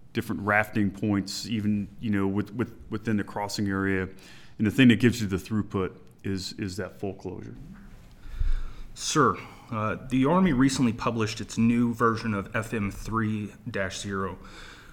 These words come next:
Speaker 2: which discusses multi-domain operations. Where do you see us going, uh, and how will it affect engineer doctrine in the future?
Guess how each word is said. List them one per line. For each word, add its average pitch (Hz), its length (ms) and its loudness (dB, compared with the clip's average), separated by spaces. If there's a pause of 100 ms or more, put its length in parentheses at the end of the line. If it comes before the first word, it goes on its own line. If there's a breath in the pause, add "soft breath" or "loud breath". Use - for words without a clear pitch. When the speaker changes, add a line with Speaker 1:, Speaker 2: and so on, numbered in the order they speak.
Speaker 2:
which - 540 0
discusses 123 560 0
multi-domain 113 760 2
operations. 92 880 -4 (360)
Where 127 240 0
do 165 80 0
you 170 100 2
see 135 340 0
us 117 220 0
going, 104 800 -2 (720 loud breath)
uh, 104 180 -2
and 110 160 0
how 156 220 4
will 139 240 4
it 107 40 -4
affect 117 400 -2
engineer 110 380 0
doctrine 92 460 -2
in 92 80 -4
the 92 80 -10
future? 95 380 -10